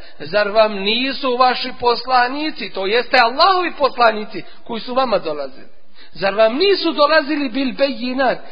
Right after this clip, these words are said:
sa jasnim dokazima? Što nam ukazuje na činjenicu da je vjera sa dokazima. Ne po protjevima i nahođenjima, već sa dokazima.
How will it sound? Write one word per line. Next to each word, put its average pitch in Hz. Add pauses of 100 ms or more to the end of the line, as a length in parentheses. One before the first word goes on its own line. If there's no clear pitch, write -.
(180)
sa -
jasnim 180
dokazima? 339 (540)
Što -
nam 156
ukazuje 190
na 175
činjenicu 220
da 185
je 175
vjera 156
sa 139
dokazima. 139 (600)
Ne 139
po 185
protjevima 214
i 202
nahođenjima, 277 (400)
već 160
sa 156
dokazima. 147